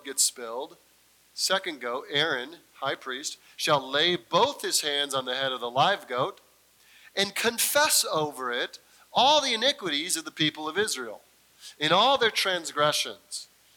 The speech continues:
in all their sins. You can imagine that.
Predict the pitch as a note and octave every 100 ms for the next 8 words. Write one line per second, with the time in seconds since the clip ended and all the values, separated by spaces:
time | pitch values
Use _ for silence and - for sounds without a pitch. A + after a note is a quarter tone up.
0 | _ _ A2+ D3 F3+ F3 D#3 - C#3+ A2+
1 | F#2 - - - _ _ _ _ _ _
2 | - C#3+ C3 C3 C3+ A#2+ A2 F#2+